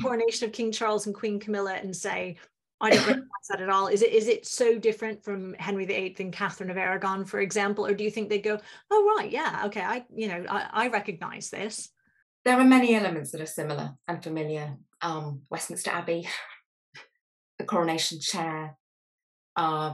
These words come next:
Speaker 2: the kind of props, the Archbishop of Canterbury, the Dean of Westminster,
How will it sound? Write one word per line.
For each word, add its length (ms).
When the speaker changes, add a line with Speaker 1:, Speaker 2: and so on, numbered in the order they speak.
Speaker 2:
the 80
kind 160
of 60
props, 500
the 100
Archbishop 480
of 60
Canterbury, 720
the 60
Dean 260
of 100
Westminster, 880